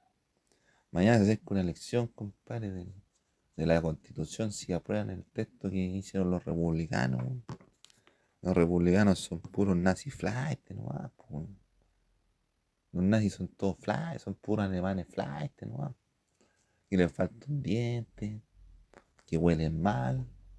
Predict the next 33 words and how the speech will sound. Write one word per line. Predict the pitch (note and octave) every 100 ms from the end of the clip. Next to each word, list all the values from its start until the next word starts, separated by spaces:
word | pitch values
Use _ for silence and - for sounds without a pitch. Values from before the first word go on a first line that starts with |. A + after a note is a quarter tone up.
| - _ _ _ _ _ _ _ _
que | -
hablan | F#2 F2 E2+ -
con | - E2
la | E2
wea. | E2 F#2 C3
No, | B2+ - D#3 E3+
esos | B2 B2+
son | - C3 A#2+ A2+
los | G2+
republicanos, | F#2+ F#2+ E2 E2 G2 F#3+ G#3+ G#2+
compadre. | _ _ - - _ _ _ _ _ _ _ _ _ _ _
Así | - - - C#3+
son, | - -
po. | - - - G2 - _ _ _ _ _ _ -
No | D#2
son | - A#2 C3 A#2 -
perfectos | - E2+ - C3 - -
así | - G#2+
como | C#3 G2+
los, | B2 F2+ G2+ - _ _ _ _ _ _ _ _ _ _ _ _ _ _
no | -
son | E2+ G#2+
perfectos | - F#2+ - A2 - - F2
como | -
un | E2
italiano, | E2 D2+ D#2 - - C3 G2 G2+
así | _
como | G#2+ G2 F2+ G2
un | B2+ F2
argentino, | E2+ - D2+ - - - - _
o | F2
los | E2+
argen-, | E2 - - -